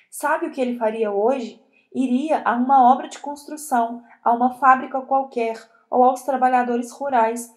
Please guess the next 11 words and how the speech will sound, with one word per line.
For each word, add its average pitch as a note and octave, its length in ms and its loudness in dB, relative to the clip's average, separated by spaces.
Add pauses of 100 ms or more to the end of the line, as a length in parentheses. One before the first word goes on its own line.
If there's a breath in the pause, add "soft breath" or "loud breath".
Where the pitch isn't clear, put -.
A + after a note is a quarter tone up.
(180 soft breath)
e B3+ 60 -8
chamaria B3+ 580 -2
seus C#4 220 -8
discípulos, A#3+ 840 -12 (260 soft breath)
porque B3 280 -6
foi C4 200 -2
isso E4 380 -6
que F4 140 -10
fez C4 360 -4
quando A#3+ 200 -6
escolheu A3+ 480 -2